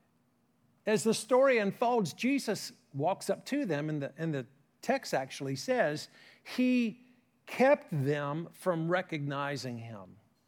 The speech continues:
Now, that might bug you. Hopefully, it actually delights us, because what we see is Jesus moving into their sadness, their concern,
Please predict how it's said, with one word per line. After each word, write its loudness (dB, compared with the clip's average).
Now, 0
that 4
might 4
bug 4
you. 2
Hopefully, 2
it -4
actually -2
delights -2
us, -6
because -10
what -4
we -2
see -6
is -6
Jesus 2
moving 2
into -2
their -4
sadness, 0
their -4
concern, -4